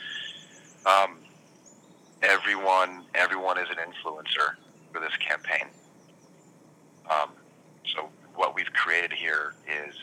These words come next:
is a, is a safe place, a safety net for individuals to step up and, and, and walk their talk and, and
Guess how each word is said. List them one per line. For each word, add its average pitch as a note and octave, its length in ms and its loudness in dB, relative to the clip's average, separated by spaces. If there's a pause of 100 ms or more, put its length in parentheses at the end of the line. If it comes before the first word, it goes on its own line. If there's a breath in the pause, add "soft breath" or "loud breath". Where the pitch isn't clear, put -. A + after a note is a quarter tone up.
(160)
is - 140 -14
a, - 300 -14
is D2 80 -18
a - 180 -8
safe F2 160 0 (120)
place, D#2 280 -4 (100)
a - 60 -12 (100)
safety D#2+ 360 -2
net - 180 -2 (1080)
for E2 100 -2
individuals D#2 720 -4 (120)
to F2+ 180 -4
step - 400 -2
up D#2 260 -2
and, C#2+ 100 -6 (140)
and, D2 200 -8 (220)
and D2+ 160 -12
walk D#2 280 0
their D2+ 180 -2
talk E2+ 380 2
and, - 80 -14 (200)
and - 120 -12